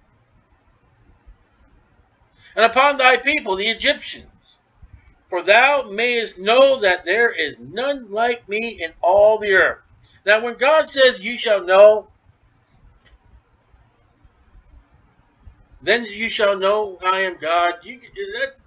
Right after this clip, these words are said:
those words follow something that's just unbelievable that will happen. And when we get to the end of Pharaoh's life, and "you shall know, Pharaoh shall know that I am the Lord,"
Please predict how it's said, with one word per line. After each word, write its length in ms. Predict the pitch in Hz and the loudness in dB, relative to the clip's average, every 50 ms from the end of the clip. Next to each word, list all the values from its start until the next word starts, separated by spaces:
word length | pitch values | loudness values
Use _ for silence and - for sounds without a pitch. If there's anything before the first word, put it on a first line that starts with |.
| _ _ _ _ _ _ _ _ _ _ _ _ _ _ - | _ _ _ _ _ _ _ _ _ _ _ _ _ _ -10
those 380 | 220 262 294 302 311 311 247 208 | -4 0 2 2 2 0 -2 -6
words 360 | 208 233 240 233 214 202 - | 0 2 2 2 2 -2 -4
follow 480 | - - 208 214 214 208 190 180 180 - | -10 -8 -2 2 2 4 4 2 -2 -4
something 360 | - - 190 196 185 175 156 | -6 -6 -6 -6 -6 -8 -12
that's 180 | 156 156 - | -14 -14 -12
just 200 | - 175 - - _ - | -12 -14 -14 -14 _ -12
unbelievable 720 | 175 190 185 - 170 165 156 160 170 120 139 131 123 120 | -12 -12 -12 -12 -14 -12 -10 -10 -10 -10 -10 -12 -16 -14
that 200 | 127 123 120 117 | -14 -16 -16 -16
will 120 | 110 110 | -14 -6
happen. 340 | 131 139 139 - - _ - _ _ _ _ _ _ _ _ _ _ _ _ _ _ _ _ _ _ _ _ _ _ _ _ _ _ _ _ _ _ _ _ _ _ _ _ _ _ _ _ _ _ _ _ _ _ _ _ _ _ _ _ _ _ _ _ _ _ _ _ _ _ _ _ _ | -4 -4 -4 -4 -8 _ -20 _ _ _ _ _ _ _ _ _ _ _ _ _ _ _ _ _ _ _ _ _ _ _ _ _ _ _ _ _ _ _ _ _ _ _ _ _ _ _ _ _ _ _ _ _ _ _ _ _ _ _ _ _ _ _ _ _ _ _ _ _ _ _ _ _
And 100 | - 185 | -8 -6
when 100 | 208 247 | -4 -4
we 120 | 285 339 311 | -4 -4 -2
get 180 | 311 330 330 | -2 -4 -4
to 60 | - 277 | -4 -6
the 120 | 254 247 | -2 -2
end 140 | 254 254 247 | -2 -2 -4
of 100 | 233 - | -8 -4
Pharaoh's 400 | 226 233 240 233 226 208 190 190 | 0 0 0 0 -2 -6 -6 0
life, 300 | 196 208 214 226 220 - _ _ _ _ _ | 2 2 2 2 0 -8 _ _ _ _ _
and 120 | - 175 175 | -16 -14 -12
"you 160 | 196 233 233 | -12 -12 -12
shall 320 | - - 214 190 175 165 170 | -8 -6 -4 -4 -6 -6 -4
know, 500 | 185 202 214 214 220 220 220 202 202 _ _ _ _ _ | -2 0 0 0 -2 -2 -4 -6 -8 _ _ _ _ _
Pharaoh 340 | - 196 208 233 240 233 214 | -4 -2 -2 -2 -2 -4 -6
shall 240 | - 202 175 160 | -8 -8 -8 -8
know 300 | 156 160 185 196 214 208 | -8 -2 -2 -2 -2 -2
that 180 | 185 175 160 165 | -4 -6 -6 -4
I 180 | 170 190 202 202 | -4 -4 -4 -4
am 160 | 185 180 175 | -6 -8 -10
the 100 | 160 151 | -10 -12
Lord," 480 | 147 147 151 175 185 214 226 220 220 | -8 -8 -6 -4 -4 -4 -6 -6 -10